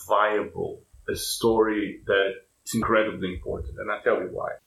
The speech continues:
What is development or what development ought to be?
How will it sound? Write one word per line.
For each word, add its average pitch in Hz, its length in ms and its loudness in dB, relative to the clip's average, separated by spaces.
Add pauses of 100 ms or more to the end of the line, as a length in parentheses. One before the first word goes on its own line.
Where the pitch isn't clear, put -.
What 127 260 2
is - 260 -2
development 139 460 4
or 107 160 2
what 117 240 2
development 139 800 2
ought 160 160 2
to 170 120 0
be? 170 320 -4